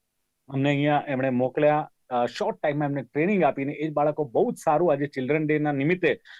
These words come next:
ગુજરાત ન્યૂઝના તમામ, અ, જે, અ, ટોક શો હતા, તમામ, અ, જે, અ, ન્યૂઝ હતા, એ બધા જ ન્યૂઝ એક એન્કર તરીકે, ટોક શોમાં એક એન્કર તરીકે ગેસ્ટને બેસાડીને પણ એ ચર્ચા કરી છે. એટલે અમે પણ એક પ્રયત્ન કર્યો હતો ગુજરાત ન્યૂઝે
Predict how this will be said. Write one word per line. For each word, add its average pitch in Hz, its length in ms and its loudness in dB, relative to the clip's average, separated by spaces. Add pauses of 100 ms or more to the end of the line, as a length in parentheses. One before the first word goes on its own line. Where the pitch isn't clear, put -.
(180)
ગુજરાત 180 440 4
ન્યૂઝના 175 400 2 (160)
તમામ, 196 520 4
અ, 160 460 4
જે, 170 400 2
અ, 143 280 0
ટોક - 360 -2
શો 190 200 4
હતા, 185 300 2 (580)
તમામ, 180 420 6
અ, 147 420 2
જે, 151 420 4
અ, 135 200 -8 (460)
ન્યૂઝ 165 380 4
હતા, 170 440 2
એ 147 80 -4
બધા 135 500 2
જ 147 160 -4
ન્યૂઝ 151 440 0
એક 156 160 -2
એન્કર 147 340 -2
તરીકે, 156 380 -2
ટોક 127 240 -2
શોમાં 147 320 -2
એક 143 220 -2
એન્કર 143 360 0
તરીકે 147 360 -2
ગેસ્ટને 135 340 -4
બેસાડીને 147 420 0
પણ 143 140 -4
એ 139 60 -4
ચર્ચા 143 300 -2
કરી 143 200 -4
છે. 156 100 -6
એટલે 175 120 0
અમે 156 160 -2
પણ 170 140 -2
એક 165 80 -4
પ્રયત્ન 156 300 -2
કર્યો 180 200 -2
હતો 185 100 -2
ગુજરાત 156 340 0
ન્યૂઝે 160 260 0